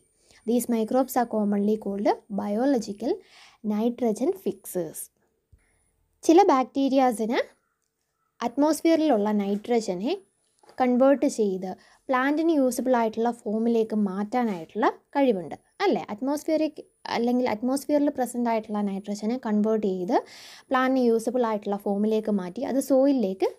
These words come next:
എത്തിക്കുന്നത് ചില ബാക്ടീരിയാസ് ആണ്. നമ്മളിത് ലാസ്റ്റ് ഇയറും ഈ ഇയറും ഒക്കെ ആയിട്ട് ഡിസ്കസ് ചെയ്തതാണ്. റൈസോബിയം എന്ന് പറയുന്ന ബാക്ടീരിയ ആണ്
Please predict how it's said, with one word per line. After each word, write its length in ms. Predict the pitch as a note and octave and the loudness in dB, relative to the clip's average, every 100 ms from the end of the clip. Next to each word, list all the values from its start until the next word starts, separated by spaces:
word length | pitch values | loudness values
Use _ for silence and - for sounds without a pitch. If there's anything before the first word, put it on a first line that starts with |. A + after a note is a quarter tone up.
| _ | _
എത്തിക്കുന്നത് 500 | C4 B3+ B3 F#3+ G3+ | -4 -4 -2 -2 0
ചില 180 | D#4+ F4+ | 2 4
ബാക്ടീരിയാസ് 640 | F4 D#4 D4 D4 C4 A#3 G3 | 4 2 0 0 2 0 -2
ആണ്. 160 | D3+ - _ | -12 -16 _
നമ്മളിത് 340 | C4+ D4 C#4 F#4+ - - C#4 | -4 0 2 0 -2 -10 0
ലാസ്റ്റ് 320 | C#4 C#4 C#4 | 2 2 0
ഇയറും 240 | C4+ D4 B3 | 2 2 2
ഈ 100 | C4 | 2
ഇയറും 260 | C#4 C4 C4+ | 2 4 4
ഒക്കെ 240 | G#3+ - | 2 2
ആയിട്ട് 240 | E4 D4+ C#4 | 2 2 0
ഡിസ്കസ് 300 | C4+ C#4+ C#4 | 0 -2 0
ചെയ്തതാണ്. 360 | C4+ A#3+ A3 A3 | 0 0 -2 -2
റൈസോബിയം 560 | A3+ A#3 C4 C4 C4+ | 0 0 0 2 2
എന്ന് 140 | B3+ B3 | 2 2
പറയുന്ന 320 | A#3+ A3+ A#3+ | 0 0 -2
ബാക്ടീരിയ 500 | A3 G#3+ G#3+ B3+ B3+ | -2 -6 -4 -2 0
ആണ് 240 | A3 G#3 | 0 0